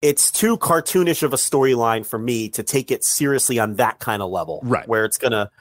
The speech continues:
Speaker 1: be an emotional storyline, because the entire storyline, th-, these people are like cartoon characters. Like, Roman Reigns is doing,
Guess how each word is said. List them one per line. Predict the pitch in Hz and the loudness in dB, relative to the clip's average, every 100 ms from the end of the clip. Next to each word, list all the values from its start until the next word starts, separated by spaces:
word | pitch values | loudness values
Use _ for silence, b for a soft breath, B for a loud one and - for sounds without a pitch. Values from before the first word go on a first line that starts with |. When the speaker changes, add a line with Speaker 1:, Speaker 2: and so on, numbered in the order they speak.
| B B B 113 | B B B 0
Speaker 1:
be | 139 139 | 4 6
an | 123 | 4
emotional | 117 123 143 143 - 131 117 | 2 2 2 2 0 0 0
storyline, | - - 139 135 113 107 | 0 2 4 4 2 -2
because | 107 - 127 117 - - _ _ _ _ _ - | -4 0 2 2 -4 -6 _ _ _ _ _ -2
the | 156 | 0
entire | - 170 220 | 2 2 4
storyline, | 202 - 185 185 160 135 131 123 120 _ _ | 4 4 4 4 4 4 2 0 -6 _ _
th-, | 135 139 | -14 -10
these | 160 160 | -6 -4
people | - 220 190 | -2 0 2
are | 170 | 4
like | 147 127 | 2 0
cartoon | - 113 - 190 160 | -2 -2 2 2 0
characters. | 120 98 76 67 - - - | 0 -2 -2 -6 -14 -8 -4
Like, | - 151 - B B B - | 0 0 0 B B B 0
Roman | 160 233 269 208 | 4 6 6 4
Reigns | 202 202 185 175 - | 6 6 4 0 -2
is | 151 | -4
doing, | - 160 147 143 139 | -2 0 2 0 -4